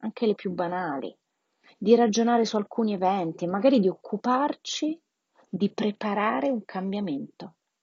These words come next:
Se avessimo conta del tempo che abbiamo davvero, potremmo chiederci cosa abbiamo il potere di cambiare.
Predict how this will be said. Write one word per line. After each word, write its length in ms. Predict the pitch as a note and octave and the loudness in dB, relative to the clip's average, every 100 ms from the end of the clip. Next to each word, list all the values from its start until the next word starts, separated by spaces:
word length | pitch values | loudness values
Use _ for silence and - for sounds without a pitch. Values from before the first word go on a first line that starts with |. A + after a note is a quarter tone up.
| _ _ - - - | _ _ -20 -20 -4
Se 160 | - | 2
avessimo 640 | A3+ D4+ - A#3+ F#3+ - _ _ _ _ _ | 4 2 2 2 2 -4 _ _ _ _ _
conta 720 | - A#3 D#3 D3+ - B2+ C3 _ _ _ | 2 4 4 -2 -8 -10 -10 _ _ _
del 360 | D#3 D#3 - | 0 0 0
tempo 500 | - E3+ C#3+ D#3 - | 4 4 4 -4 -8
che 120 | C#3+ D3+ | -6 -4
abbiamo 360 | D3+ E3+ D3+ | 0 0 0
davvero, 680 | D3+ D3 D#3 B2+ C3 D#3 F#3 _ _ _ _ _ _ - | -2 0 0 0 -2 -6 -10 _ _ _ _ _ _ -2
potremmo 520 | D4+ D4 A3 E3 G#3+ | 0 4 4 4 2
chiederci 720 | - D4+ C4+ - - A3 - _ _ | 0 0 0 0 0 -2 -6 _ _
cosa 720 | - E4 D#4 D#3+ D3+ C#3+ C#3 _ _ _ _ | -6 0 0 0 -2 -4 -6 _ _ _ _
abbiamo 440 | E3+ D#3 E3 D3+ | -2 2 2 2
il 80 | D#3 | -2
potere 360 | D#3 D#3 D3+ D3 | -6 -6 -2 -2
di 120 | D3+ | -2
cambiare. 640 | D3+ D3 D3+ C3 C3+ D3 | -2 -4 -2 -2 -4 -6